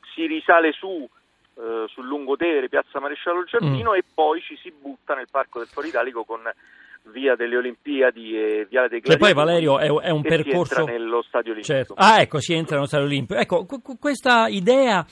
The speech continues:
Speaker 2: eh, visto che tu con Giorgio Giudice e con Marco Bonarrigo, insomma,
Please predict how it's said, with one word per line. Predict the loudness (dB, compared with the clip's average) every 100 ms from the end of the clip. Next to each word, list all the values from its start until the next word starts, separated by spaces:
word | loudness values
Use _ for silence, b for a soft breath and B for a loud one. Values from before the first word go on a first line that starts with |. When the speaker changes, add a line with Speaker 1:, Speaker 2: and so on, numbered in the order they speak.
| B
Speaker 2:
eh, | B 0 2 0 0 -2 -2
visto | -4 -6
che | -10
tu | -4 2 2 2
con | -2 -2
Giorgio | -2 -2 0 -2 -4
Giudice | -2 0 0 -2 -6 -6 B B
e | -4
con | 0 2
Marco | 2 0 -2
Bonarrigo, | 0 -2 -2 -2 -2
insomma, | -4 -4 -4